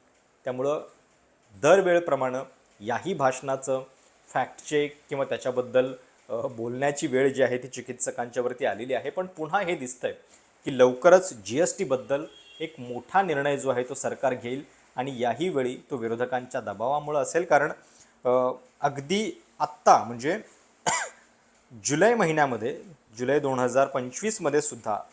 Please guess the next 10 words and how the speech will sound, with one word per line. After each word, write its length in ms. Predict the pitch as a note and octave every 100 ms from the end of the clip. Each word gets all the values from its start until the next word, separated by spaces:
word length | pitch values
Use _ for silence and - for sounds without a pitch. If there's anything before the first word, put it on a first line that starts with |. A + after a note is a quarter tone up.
| _ _ -
राहुल 320 | A2+ A2 D3+
गांधींनी 540 | D#3 C#3+ C3 D3 D3+ D3+
या 260 | C#3+ D3 - A2
जीएसटीबद्दल 800 | A2 C#3 - C3+ A2 G2+ B2 G2+ - _ _ _ -
एक 120 | C3+
अतिशय 340 | C#3 F3 E3+ G3+
महत्त्वाचं 540 | D#3 C#3 - E3+ F3
विधान 300 | C3 A2+ A#2+
केलेलं 300 | A2+ F#2 F2+ -
होतं. 180 | -